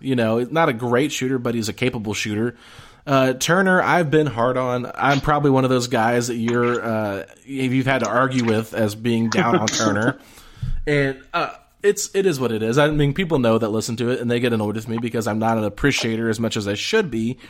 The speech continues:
Speaker 1: but I backed off quite a bit. I just, I, I've always said that I kinda got annoyed with his, "I'm gonna be the leader of this team" when Paul George requested the trade, and then constantly I just feel like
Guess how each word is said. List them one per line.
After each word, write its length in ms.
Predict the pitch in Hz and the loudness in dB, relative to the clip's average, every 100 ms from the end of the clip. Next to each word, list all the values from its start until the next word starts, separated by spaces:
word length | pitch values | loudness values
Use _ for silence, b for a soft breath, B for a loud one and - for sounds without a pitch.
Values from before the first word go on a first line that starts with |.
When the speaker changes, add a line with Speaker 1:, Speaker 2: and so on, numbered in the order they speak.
| B B B | B B B
Speaker 1:
but 140 | 175 190 | -2 2
I 140 | 185 | 2
backed 360 | 190 196 190 - | 0 -4 -4 -6
off 240 | 127 117 | -8 -6
quite 180 | - 117 | -2 -2
a 40 | |
bit. 220 | 104 113 113 | -2 -2 0
I 100 | 139 | 0
just, 260 | 170 - B B B B | 0 -4 B B B B
I, 240 | 147 165 156 | 0 2 2
I've 100 | 165 | 2
always 240 | 170 143 | 2 0
said 200 | - 143 | -2 -4
that 100 | 127 | -2
I 80 | 117 | -4
kinda 280 | 139 160 131 | -2 -4 -2
got 220 | 135 123 | -2 0
annoyed 500 | 113 113 120 120 117 113 | -2 -2 -2 -2 -2 -2
with 240 | 113 110 - - B B B B B | -4 -4 -10 -20 B B B B B
his, 480 | - 139 127 113 - - - _ | 0 2 2 -2 -6 -10 -18 _
"I'm 160 | - 139 | -2 0
gonna 160 | 135 127 | 0 -2
be 140 | 135 | -4
the 80 | 117 | -4
leader 300 | 113 123 117 | -4 -4 -4
of 120 | 113 | -4
this 200 | 117 107 | -6 -8
team" 320 | - 120 117 | -6 -4 -4
when 140 | 113 104 | -4 -4
Paul 240 | 123 113 | -4 -4
George 280 | 107 113 110 | -4 -6 -6
requested 460 | 113 - 113 113 104 | -8 -4 -4 -4 -10
the 60 | |
trade, 360 | 101 120 110 110 | -8 -6 -6 -6
and 140 | 104 | -8
then 180 | 110 110 - b b b | -8 -10 -14 b b b
constantly 600 | - 160 170 - 120 123 | -6 -4 -4 -6 -8 -8
I 80 | 120 | -8
just 240 | 117 120 - | -8 -10 -10
feel 240 | 123 120 | -8 -6
like 320 | 117 110 107 | -6 -6 -8